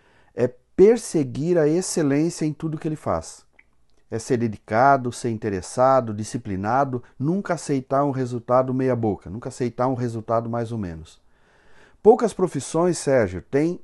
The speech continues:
cem por cento de empregabilidade. Em todas as profissões existem os muito bem-sucedidos, uma legião de mais ou menos e, lamentavelmente, os fracassados. Não é tão fácil prever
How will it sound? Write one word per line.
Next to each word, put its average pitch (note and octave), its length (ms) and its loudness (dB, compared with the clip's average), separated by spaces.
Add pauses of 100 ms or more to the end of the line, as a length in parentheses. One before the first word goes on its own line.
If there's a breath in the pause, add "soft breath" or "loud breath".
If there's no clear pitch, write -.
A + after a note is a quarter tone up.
cem F#3 340 -2
por E3+ 220 -4
cento D#3 380 -4
de D3 80 -2
empregabilidade. C#3+ 960 0 (680 soft breath)
Em A#2+ 100 -2
todas F3+ 340 6
as D3+ 80 -2
profissões C#3+ 640 -4
existem D3 480 -2
os A2+ 280 0
muito C#3 360 -2
bem-sucedidos, C3 840 -4
uma A#2 140 -2
legião C3+ 800 2
de A#2 140 -4
mais A#2 380 -2
ou G2+ 80 -4
menos B2 480 -6 (360 soft breath)
e, F3 240 -2
lamentavelmente, C3+ 1120 0
os E3+ 160 -6
fracassados. D3+ 800 -4 (640 soft breath)
Não D3 140 4
é G3 60 6
tão F#3+ 200 2
fácil D#3+ 720 0 (480 soft breath)
prever D3+ 600 2